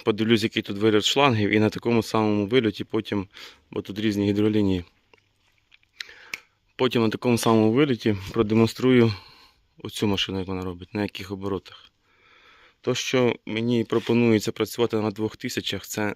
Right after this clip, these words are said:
не повинно такого бути. Е, після двадцяти-тридцяти хвилин роботи насос починає вити. Це мінус ресурс насоса, мінус солярка, мінус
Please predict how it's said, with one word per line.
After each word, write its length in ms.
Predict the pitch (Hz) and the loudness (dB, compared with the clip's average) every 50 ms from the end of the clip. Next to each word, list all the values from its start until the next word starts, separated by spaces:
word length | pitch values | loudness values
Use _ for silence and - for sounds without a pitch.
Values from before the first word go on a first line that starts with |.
| - - - | -8 -10 -6
не 140 | 101 107 104 | -6 -6 -4
повинно 340 | - 113 110 110 104 98 87 | -2 -2 0 0 0 -2 -4
такого 300 | - - - 95 92 90 | -8 -10 -10 -8 -8 -8
бути. 260 | 92 92 87 - - _ _ _ _ _ _ _ _ _ _ _ _ _ _ _ _ _ _ _ _ _ _ _ _ _ _ _ _ _ - | -8 -10 -12 -14 -18 _ _ _ _ _ _ _ _ _ _ _ _ _ _ _ _ _ _ _ _ _ _ _ _ _ _ _ _ _ -14
Е, 380 | 107 104 101 98 98 98 101 - _ | -12 -10 -10 -10 -10 -10 -12 -14 _
після 300 | - 110 110 - - 110 | -12 -10 -8 -6 -4 -2
двадцяти-тридцяти 800 | 104 107 110 107 - 110 98 - 120 - 110 104 - - - - | 0 0 0 0 -2 -4 -4 -4 -4 -4 -4 -6 -6 -6 -8 -10
хвилин 340 | 107 - - 110 110 107 104 | -12 -8 -4 -2 -2 -2 -2
роботи 380 | 101 104 101 113 127 131 - 101 | -4 -4 -4 -4 -4 -4 -4 -6
насос 360 | 98 95 92 - - 110 - | -6 -8 -6 -8 -8 -8 -8
починає 500 | - - - - - 98 95 95 98 95 | -8 -10 -8 -8 -6 -6 -6 -4 -4 -4
вити. 360 | 95 95 92 - - - - _ _ _ _ _ _ - - - - _ _ _ | -4 -4 -6 -8 -10 -18 -20 _ _ _ _ _ _ -20 -20 -20 -20 _ _ _
Це 340 | - - 104 98 92 90 - _ _ _ _ - | -4 -2 0 0 -2 -4 -8 _ _ _ _ -6
мінус 380 | 107 110 110 107 104 101 - | -2 0 0 0 0 -2 -2
ресурс 360 | 101 104 - - 110 101 - | -4 -4 -4 -4 -6 -6 -6
насоса, 520 | 110 104 - - 120 123 - - 104 95 92 _ _ _ _ _ - - - - - _ | -8 -8 -6 -6 -6 -6 -6 -8 -10 -14 -14 _ _ _ _ _ -20 -20 -20 -20 -16 _
мінус 320 | - 104 104 101 101 95 - | -4 -2 0 0 0 -2 -4
солярка, 640 | - - 113 95 104 113 113 95 - - 92 87 - _ _ _ - - _ _ _ _ _ _ _ | -4 -4 -2 2 2 2 2 0 -4 -10 -14 -14 -16 _ _ _ -20 -20 _ _ _ _ _ _ _
мінус 680 | - 101 104 104 104 104 104 98 90 - - - - | -8 -4 -2 0 0 0 0 -2 -2 -4 -6 -8 -10